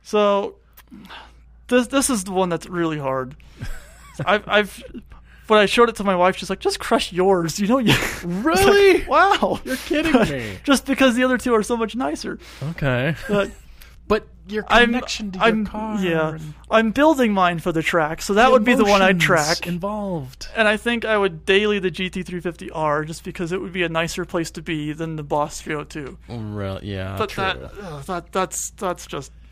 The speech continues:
Speaker 1: thanks. Thanks for that.
Speaker 2: <laughs> Horrifying thought. All right, so there's a question from Nick A on Facebook here. And Nick, I, s-,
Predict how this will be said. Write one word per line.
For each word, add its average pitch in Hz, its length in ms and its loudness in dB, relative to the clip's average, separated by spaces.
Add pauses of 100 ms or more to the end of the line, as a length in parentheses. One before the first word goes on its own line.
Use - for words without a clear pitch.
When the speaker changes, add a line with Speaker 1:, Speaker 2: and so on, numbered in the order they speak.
(220)
Speaker 1:
thanks. 170 500 -4
Thanks 170 240 -6
for - 120 -8
that. 139 280 -6
Speaker 2:
<laughs> - 360 -8
Horrifying 123 520 -6
thought. 117 380 -4 (560)
All 156 60 4
right, 165 160 8
so 180 160 4
there's 170 200 4
a 165 40 -4
question 202 300 2
from 131 180 -2
Nick 139 180 0
A 127 200 0
on 107 140 -2
Facebook 117 460 -4
here. 95 400 -4 (640)
And 143 220 0
Nick, 180 200 -2
I, 143 140 2
s-, - 220 -4